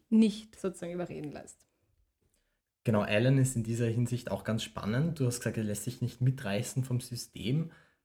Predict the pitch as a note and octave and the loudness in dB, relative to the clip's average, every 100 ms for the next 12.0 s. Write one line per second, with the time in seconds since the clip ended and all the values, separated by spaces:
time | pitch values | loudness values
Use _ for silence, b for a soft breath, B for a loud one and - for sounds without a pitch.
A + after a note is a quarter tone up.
0 | _ A#2 - - _ - G#2+ G2 B2+ B2+ | _ -4 -4 -8 _ -10 -4 0 0 0
1 | A#2 - C3 - A2+ G2+ F2+ F#2 - F2+ | -2 -2 -2 -2 -4 -4 -4 -6 -6 -6
2 | G#2 A#2 A2+ C3 - - - G2 A2 A#2+ | -2 -2 -2 -4 -4 -8 -6 -4 0 0
3 | B2 A2+ A#2 A2+ - A2+ - F#2 G2+ G#2+ | 0 -2 -2 -2 -6 -6 -4 -8 -4 -2
4 | A2 G#2+ - A2+ A2+ - A2+ - - - | -2 -4 -8 -10 -12 -10 -8 -8 -14 -4
5 | G2 G#2+ - - B2 A2 F2+ - - _ | -4 -4 -6 -2 2 4 2 -4 -18 _
6 | b b b b _ A2 A#2+ D#3+ D#3 A2+ | b b b b _ 2 4 2 0 -2
7 | G#2+ - - A#2 A2 G#2 G2 G2 G2+ - | -2 -8 -4 0 0 0 -2 -2 -6 -8
8 | G#2 A2 - C3+ E3+ G3+ - - - _ | -6 -6 -2 0 0 0 -10 -16 -20 _
9 | _ _ _ B2+ B2+ - A2 G#2+ G#2+ G#2+ | _ _ _ -2 0 2 2 2 0 -4
10 | - G2 A#2+ C3 - A2+ - A2 G2+ - | 0 2 4 2 0 -6 -2 -2 -2 -10
11 | A2+ A2 G#2+ A2 D3 D#3 B2 - A#2 | -6 -4 -2 2 2 4 0 0 -4